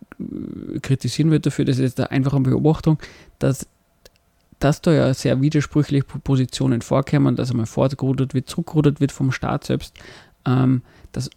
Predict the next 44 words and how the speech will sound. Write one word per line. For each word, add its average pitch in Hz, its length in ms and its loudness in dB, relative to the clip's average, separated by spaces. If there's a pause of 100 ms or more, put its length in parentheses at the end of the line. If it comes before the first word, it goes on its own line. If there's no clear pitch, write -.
(160)
unterschiedliche 147 640 2
Staaten - 320 -2
sich 139 160 -4
ganz 139 180 -2
unterschiedlich 143 520 -2
verhalten 139 300 -2
und 147 80 2
so 143 100 0
weiter, 135 260 0 (320)
dass - 140 -6
da 139 80 -2
Unsicherheiten 147 540 0
entstehen, 143 300 -2
ist - 240 -6
klar. 156 300 -4 (500)
Ich 131 80 -4
würd 139 140 2
sagen, 151 160 2
bei 147 80 0
so 156 100 0
einem 160 100 2
Gespräch, 147 480 -2 (300)
das 139 140 -6
Wichtigste 156 380 -2
ist, 147 120 -4
dass 139 80 0
man 147 140 2
die 135 60 -2
Leute 131 180 -2
einfach 143 240 0
einmal 139 220 0
ernst 139 280 -2
und 147 100 -2
für 143 140 -2
voll 135 260 2
nimmt. 127 300 0 (220)
Also 127 180 -2
sie 131 180 0
nicht 131 160 2
irgendwie 131 260 4
sagt, 131 260 -2
„Nein, 123 120 2
der 117 120 2
muss, 127 240 0